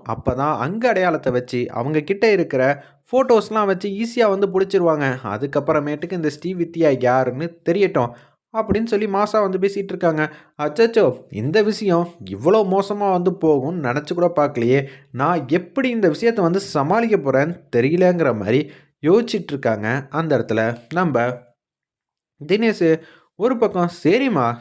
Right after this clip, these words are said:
நீ கோவப்பட்டுக்கிட்டே இருந்தா என்ன? சரி, சரி, நீ எனக்காக காஃபி போட்டு எடுத்துட்டு வா மகா" அப்படின்னு சொன்னோன்னே, காஃபி போட்டு எடுத்துட்டு வராங்க. அப்படியே வந்து கூலிங்கா வந்து பேசிட்டு இருக்காங்க நம்ம மகாலட்சுமி. "என்னக்கா, இப்ப இந்த விஷயம் வந்து பெருசா வந்து கொண்டு போகணுமா?" அப்படின்னு சொல்லி யோசிக்கிறப்ப, "இருங்கக்கா,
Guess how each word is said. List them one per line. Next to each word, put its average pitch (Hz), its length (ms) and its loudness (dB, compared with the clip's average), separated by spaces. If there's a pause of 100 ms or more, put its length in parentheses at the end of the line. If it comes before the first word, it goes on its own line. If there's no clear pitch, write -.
நீ 120 100 -10
கோவப்பட்டுக்கிட்டே 190 680 0
இருந்தா 165 240 -4
என்ன? 143 240 -4 (560)
சரி, 196 180 0
சரி, 202 200 -4 (240)
நீ 131 140 -8
எனக்காக 156 400 0
காஃபி 220 260 0
போட்டு 202 220 -6
எடுத்துட்டு 175 260 -6
வா 170 60 2
மகா" 151 300 0
அப்படின்னு 143 340 -4
சொன்னோன்னே, 131 300 -6 (360)
காஃபி 240 220 -2
போட்டு 208 220 -4
எடுத்துட்டு 196 260 -2
வராங்க. 143 300 0
அப்படியே 139 340 -4
வந்து 160 200 0 (260)
கூலிங்கா 175 340 2
வந்து 147 220 0
பேசிட்டு 151 420 0
இருக்காங்க 117 300 -2 (240)
நம்ம 107 220 -4
மகாலட்சுமி. 156 580 -2 (360)
"என்னக்கா, 147 440 0 (140)
இப்ப 131 200 -6
இந்த 123 160 -6
விஷயம் 165 280 -6
வந்து 151 140 -6
பெருசா 139 360 -2
வந்து 143 200 -2
கொண்டு 139 240 -2
போகணுமா?" 127 360 -2 (360)
அப்படின்னு 226 300 -6
சொல்லி 208 160 2
யோசிக்கிறப்ப, 143 480 0 (920)
"இருங்கக்கா, 190 440 0